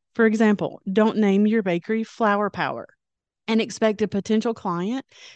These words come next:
to hear about you and not type in Flower Power, F L O W E R, when you've named it Flower, F L O U R. It's clever, but it makes it hard for a customer to find you.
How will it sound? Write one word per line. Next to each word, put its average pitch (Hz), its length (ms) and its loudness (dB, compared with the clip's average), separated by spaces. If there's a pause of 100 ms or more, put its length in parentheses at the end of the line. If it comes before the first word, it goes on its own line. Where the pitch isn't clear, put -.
(140)
to 220 100 -2
hear 262 260 4
about 196 280 2
you 190 340 -2
and 220 160 0
not 220 240 -2
type 208 320 -4
in 202 360 -2 (240)
Flower 220 540 -2
Power, 175 520 -6 (120)
F 202 300 -2
L 185 240 -4
O 175 160 -4
W 208 600 -2 (120)
E 175 160 -4
R, 151 400 -4 (320)
when 214 160 4
you've 269 280 6
named 180 360 4
it 196 160 -2
Flower, 180 580 -4
F 185 240 -4
L 175 300 -4
O 190 180 0
U 277 380 -4
R. - 280 -14 (540)
It's 240 160 -2
clever, 233 640 2
but 220 160 0
it 208 80 2
makes 240 240 -2
it 214 80 -6
hard 247 300 -2
for 226 160 -4
a 208 40 -4
customer 196 440 -4
to 180 160 -12
find 190 320 -4
you. 131 180 -12